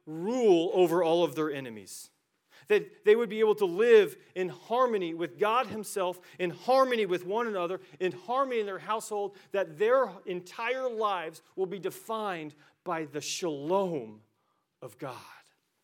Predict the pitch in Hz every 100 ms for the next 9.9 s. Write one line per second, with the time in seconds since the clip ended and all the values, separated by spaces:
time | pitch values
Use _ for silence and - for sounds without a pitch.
0 | _ _ _ _ _ _ _ _ _ _
1 | _ _ _ _ _ _ _ _ _ _
2 | _ _ _ _ _ _ _ _ _ _
3 | _ _ _ _ _ _ _ _ _ _
4 | _ _ 156 202 - 208 190 - - 156
5 | 170 151 147 - 143 113 110 139 175 196
6 | - 139 143 180 170 - - 160 143 135
7 | 120 - _ _ _ - 156 156 139 123
8 | 143 165 180 196 190 _ 131 139 139 -
9 | _ _ _ 113 110 147 160 202